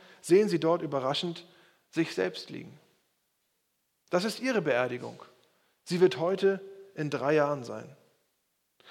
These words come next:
All die Menschen sind gekommen, um ihnen die letzte Ehre zu erweisen,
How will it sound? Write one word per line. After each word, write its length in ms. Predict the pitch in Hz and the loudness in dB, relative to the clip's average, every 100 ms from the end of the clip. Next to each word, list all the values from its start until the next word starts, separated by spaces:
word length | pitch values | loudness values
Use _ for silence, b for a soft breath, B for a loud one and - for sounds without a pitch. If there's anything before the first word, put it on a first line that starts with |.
| B 127 | B 2
All 160 | 180 | 4
die 100 | 220 | 6
Menschen 380 | 190 233 254 208 | 4 2 2 -4
sind 180 | 165 226 | -4 -2
gekommen, 540 | 170 - 190 220 208 | -2 0 0 0 -2
um 260 | 165 160 170 | -2 -4 -2
ihnen 260 | 170 190 185 | -2 0 0
die 100 | 143 | 0
letzte 340 | 160 - 165 | 0 0 0
Ehre 300 | 170 190 165 | 2 0 -2
zu 140 | - | -8
erweisen, 480 | 123 117 117 120 123 | -8 -8 -10 -12 -16